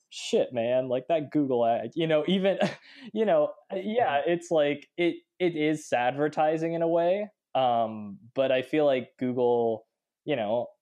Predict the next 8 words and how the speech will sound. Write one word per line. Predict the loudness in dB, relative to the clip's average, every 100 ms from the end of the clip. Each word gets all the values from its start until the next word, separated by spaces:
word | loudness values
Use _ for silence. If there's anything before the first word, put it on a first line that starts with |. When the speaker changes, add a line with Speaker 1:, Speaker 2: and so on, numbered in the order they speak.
| _ _ -12 -4
Speaker 1:
th-, | -4 0
is | 0 0 -2
what | 0 0 2
their | 0
service | 0 0 0 0 -2 -2
does, | 0 0 0 -4 -8 -6
you | -4
know, | -4 -4 -4 -6